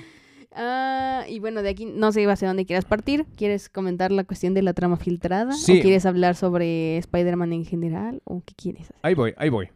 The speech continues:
Speaker 2: Sí, vamos a hablar un poquillo de eso. Entonces, pues ahí lo tienen, ¿no? Estos,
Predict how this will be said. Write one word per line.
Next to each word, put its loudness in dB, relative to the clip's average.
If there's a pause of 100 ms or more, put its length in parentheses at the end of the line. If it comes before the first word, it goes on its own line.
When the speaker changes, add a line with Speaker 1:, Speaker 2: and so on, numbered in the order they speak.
(140)
Speaker 2:
Sí, 0
vamos -2
a 0
hablar 0
un -4
poquillo -4
de -2
eso. -8 (680)
Entonces, 2
pues 2
ahí 2
lo 2
tienen, -2
¿no? -2
Estos, -2